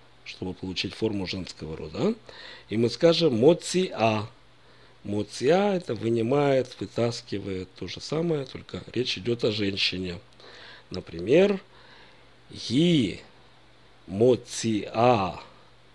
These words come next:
арнак ми тик». Она вытаскивает кошелек, арнак — это кошелек, ми тик, из сумки. Моциа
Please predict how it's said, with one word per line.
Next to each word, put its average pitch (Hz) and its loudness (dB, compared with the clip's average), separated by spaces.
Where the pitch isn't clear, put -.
арнак 98 -2
ми 117 2
тик». - -8
Она 120 2
вытаскивает 87 -4
кошелек, 85 -4
арнак — 90 -8
это - -16
кошелек, - -4
ми 135 2
тик, - -12
из 156 -2
сумки. - -10
Моциа 123 -4